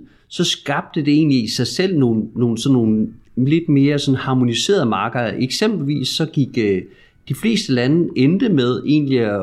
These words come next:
egentlig udstede individuelle statsgarantier til bankernes funding. Det var ligesom den model, som man fandt ud af, det virkede egentlig på en god måde, hvor man lidt gav dels bankerne noget tilskud til at sikre sig funding,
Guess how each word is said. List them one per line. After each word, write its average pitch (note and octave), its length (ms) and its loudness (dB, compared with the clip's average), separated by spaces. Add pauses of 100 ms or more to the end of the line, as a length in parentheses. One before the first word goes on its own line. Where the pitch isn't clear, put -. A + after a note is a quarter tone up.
(140)
egentlig A#2+ 280 2
udstede A2 600 0 (200)
individuelle E3+ 380 2
statsgarantier A#2+ 800 -4
til - 200 -6
bankernes A#2+ 480 -2
funding. A2+ 460 -2 (400)
Det F3 100 2
var E3+ 60 4
ligesom E3+ 280 0
den C#3+ 180 2
model, C3 380 2
som B2 180 -4
man G2+ 180 -2
fandt A2+ 240 -4
ud C3+ 120 2
af, B2 60 0
det D3 160 -2
virkede D3+ 340 0
egentlig F#2+ 340 -4
på - 120 -4
en F#2+ 100 -2
god D#3+ 220 2
måde, D#3 380 2 (320)
hvor C#3 300 -2
man A#2+ 160 -2
lidt C#3+ 160 0 (220)
gav C3+ 200 -2 (180)
dels - 320 -4
bankerne B2+ 480 -2
noget G2 320 0
tilskud D3 400 -2
til A#2 260 -4
at G#2+ 60 -4
sikre - 340 -6
sig F#2+ 160 -8
funding, F#3 460 -4